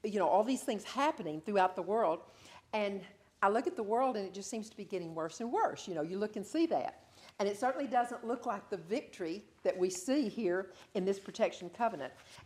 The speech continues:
And so I got a little bit confused and I was really questioning God and asking him. Well, the Lord just a few years ago, he spoke,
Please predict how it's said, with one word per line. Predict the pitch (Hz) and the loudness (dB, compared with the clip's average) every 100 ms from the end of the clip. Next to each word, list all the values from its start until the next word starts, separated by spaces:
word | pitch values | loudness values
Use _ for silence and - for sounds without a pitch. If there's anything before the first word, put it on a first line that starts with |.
| - | -6
And | 202 196 | -4 0
so | 196 208 | 0 2
I | 208 311 | 2 4
got | 330 247 | 2 2
a | |
little | 214 254 | 0 -2
bit | 214 233 | -2 -4
confused | 214 202 220 190 170 | -8 -8 -6 -4 -4
and | 170 | -4
I | 175 | -2
was | 208 208 | -2 -4
really | 208 214 | -6 -6
questioning | 208 - 214 - 202 190 180 | -6 -4 -4 -4 -8 -8 -2
God | 180 180 | 2 2
and | 180 160 | 0 -2
asking | 180 180 - | -2 -4 -12
him. | 120 135 _ - - - | -14 -16 _ -20 -18 0
Well, | 226 | 2
the | 208 214 | 2 4
Lord | 254 302 | 6 4
just | 254 226 | 2 -6
a | 202 | -6
few | - 254 | -2 0
years | 277 254 190 | 0 -2 -2
ago, | 180 | -2
he | 175 233 | -2 -4
spoke, | - - 254 | -6 -4 -4